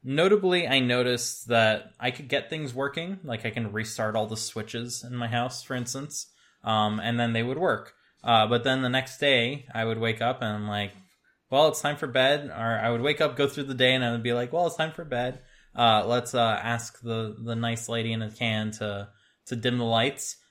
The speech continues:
Um, and then none, the, the bedroom lights are not responding. Um, and then you have to get up. <laughs> Like, that's,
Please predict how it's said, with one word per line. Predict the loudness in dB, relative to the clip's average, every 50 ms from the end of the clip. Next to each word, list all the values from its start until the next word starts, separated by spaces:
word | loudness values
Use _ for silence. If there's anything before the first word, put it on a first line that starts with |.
| _ _ 2
Um, | 4 6 6 6 4 0 -2
and | -2 0 2
then | 4 4 4 4 2 0 0 -2 -2 -4 -6 -10 _ -8
none, | -4 -2 -2 0 0 -2 -2 -4 -2
the, | -2 -2 -2 -2 -4 -4
the | -2 2
bedroom | 2 2 2 2 0 0
lights | 0 -2 -2 -2 -4
are | -4 -2
not | -2 -4 -4
responding. | -6 -8 -4 -4 -2 -2 -2 -4 -6 -8 -10 -14 _ _ _ _ _ -6 0
Um, | 2 2 2 2 0 -2 -6 -8 -10 -8
and | -6 -4
then | -2 -2 -2
you | -2
have | -2 -6 -6 -8
to | -8
get | -2 2 2 4 4
up. | 2 0 0 -4 -10 -20
<laughs> | -20 _ _ _ _ -6 -6 -4 -2 -2
Like, | 0 0
that's, | 0 0 -2 -4 -10